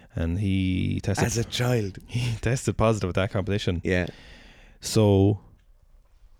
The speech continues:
Speaker 1: he may, he may decide that, you know, at some point,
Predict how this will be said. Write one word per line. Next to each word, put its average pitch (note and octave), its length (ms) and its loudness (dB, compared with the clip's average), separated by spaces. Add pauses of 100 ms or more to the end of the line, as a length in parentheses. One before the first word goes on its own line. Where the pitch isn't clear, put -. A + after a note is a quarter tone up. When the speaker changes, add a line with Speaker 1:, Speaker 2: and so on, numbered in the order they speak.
(340)
Speaker 1:
he - 240 2
may, A2 640 6 (1300)
he A2 120 4
may A2+ 180 6
decide A2 380 4
that, - 340 0
you A2+ 80 -2
know, F#2 180 2
at F2 100 -4
some G2 160 0
point, F#2 440 -2